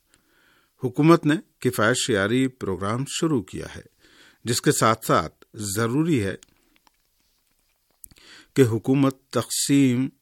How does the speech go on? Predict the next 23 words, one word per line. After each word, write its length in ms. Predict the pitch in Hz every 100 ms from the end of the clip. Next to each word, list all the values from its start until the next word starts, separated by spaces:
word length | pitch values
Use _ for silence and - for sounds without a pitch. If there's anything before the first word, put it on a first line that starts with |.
| _ _ _ - -
تقسیم 460 | 127 - - 147 117
دولت 400 | 95 101 139 117
اور 100 | 104 -
عام 360 | 110 120 131
شخص 400 | 123 - - - -
کی 100 | 123
قوت 480 | - 101 95 113 123
خرید 380 | - 98 117 135
میں 140 | 92 - _ _ _ _ _ _ _ _ _ _ _ _ _ _ _ _ _ _ _ _ _ _ _ _ _ _ _
توازن 500 | 110 107 120 139 151
لائے 260 | 139 135 165 _ _ _ _ _ _ _ _ -
اور 260 | 120 110
مہنگائی 600 | 85 110 120 110 113 123 139
کے 120 | 143
خاتمے 460 | - 120 123 131
کے 120 | 110 87
لیے 220 | 98 135
روپے 360 | 117 104 131
کی 120 | 123 92
قدر 380 | - 123 123 131 _ _ _ _
بحال 380 | 95 87 90 147
کرنے 380 | - 92 107 123
کے 180 | 98